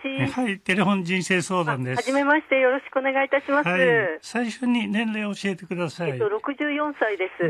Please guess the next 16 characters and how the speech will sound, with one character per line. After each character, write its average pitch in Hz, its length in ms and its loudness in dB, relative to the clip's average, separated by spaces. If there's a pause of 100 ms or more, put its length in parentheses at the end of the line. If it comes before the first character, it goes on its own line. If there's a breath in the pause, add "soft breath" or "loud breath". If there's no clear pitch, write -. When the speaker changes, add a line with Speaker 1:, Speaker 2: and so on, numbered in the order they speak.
(140)
Speaker 1:
六 160 60 -2
十 147 380 -6
四 135 220 -4
歳。 135 280 -12
結 226 240 -8
婚 254 180 -2
し - 100 -16
て 240 80 -4
い 220 60 0
ま 202 120 4
す？ 135 240 -4
Speaker 2:
あ、 240 100 0 (140)
し - 60 -20
て 240 80 -2
ま 226 140 -4
す。 160 400 -2